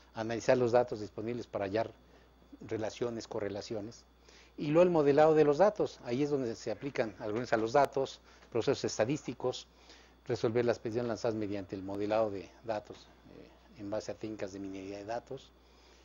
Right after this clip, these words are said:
Y luego la parte importante también, que es la interpretación de los grandes datos. Cómo interpretamos las distintas soluciones y cómo aportamos un resultado final,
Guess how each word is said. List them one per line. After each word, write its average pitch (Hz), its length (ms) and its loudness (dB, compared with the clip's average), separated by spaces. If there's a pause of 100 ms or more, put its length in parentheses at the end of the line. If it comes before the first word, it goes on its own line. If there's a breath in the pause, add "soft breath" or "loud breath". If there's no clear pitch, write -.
(280 soft breath)
Y 170 120 0
luego 185 220 10
la 147 260 6
parte 170 280 0
importante 170 560 0
también, 156 320 0
que 156 100 -6
es 143 40 0
la 139 60 2
interpretación 120 500 -4
de 117 80 -4
los 101 140 -8
grandes 117 280 -6
datos. 175 280 -6 (460 soft breath)
Cómo 147 180 0
interpretamos 135 540 4
las 104 140 2
distintas 113 480 -6
soluciones 117 480 -4
y 113 60 -6
cómo 113 320 -4 (200)
aportamos 113 560 -4
un 120 100 -10
resultado 113 420 -8
final, 147 320 -8